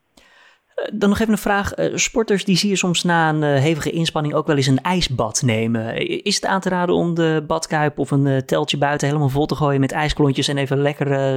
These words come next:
erin te gaan zitten, eh, een paar minuten? Of is dat voor, ja, een ongetraind persoon misschien toch niet zo'n goed idee?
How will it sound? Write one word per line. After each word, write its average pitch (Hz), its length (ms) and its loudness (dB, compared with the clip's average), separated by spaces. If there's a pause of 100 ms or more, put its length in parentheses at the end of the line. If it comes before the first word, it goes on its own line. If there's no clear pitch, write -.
erin 139 240 2
te 190 80 -2
gaan 175 140 0
zitten, 165 260 -2
eh, 160 600 -2
een 165 100 -6
paar 165 160 0
minuten? 160 340 2 (420)
Of 151 180 0
is 160 200 0
dat 151 180 -2
voor, 151 400 2
ja, 127 340 -2
een 131 180 2
ongetraind 160 640 0
persoon 143 500 0
misschien 143 240 0
toch 143 140 -2
niet 143 120 4
zo'n 127 120 0
goed - 180 -4
idee? 117 340 -2